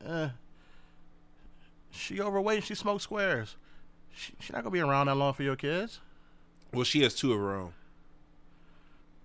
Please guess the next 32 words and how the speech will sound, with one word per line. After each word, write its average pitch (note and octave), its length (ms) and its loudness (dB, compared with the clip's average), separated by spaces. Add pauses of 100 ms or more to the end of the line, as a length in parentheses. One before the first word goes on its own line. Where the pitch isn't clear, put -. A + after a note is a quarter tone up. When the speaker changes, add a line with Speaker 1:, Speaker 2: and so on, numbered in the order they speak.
(140)
Speaker 1:
Oh, A#2+ 240 -6
man. C#2+ 160 -14 (120)
Oh. A2+ 220 -6 (380)
Speaker 2:
See? C3 340 2
It's A2 120 -10
getting B2 240 4
Speaker 1:
They G#3 160 12
Speaker 2:
messy. C#3 240 8
Speaker 1:
just, - 120 -8
they - 100 2
just G#3+ 140 2
got C3 160 6
shared C#3 240 8
experiences. C3 520 0
That's C3 180 0
all A#2+ 100 4
that B2+ 180 6
is. A#2 720 2
Speaker 2:
<laughs> - 60 -6
Speaker 1:
You G#3 160 8
need G3 120 10
to D3 140 10
bring E3 220 10
that F3 160 12
to - 80 2
light. D#3+ 140 12
Like, C#3+ 140 10
"Hey, C#3 140 10
y'all E3+ 220 12
got D3 180 8
shared C3+ 240 4
experiences, B2 800 0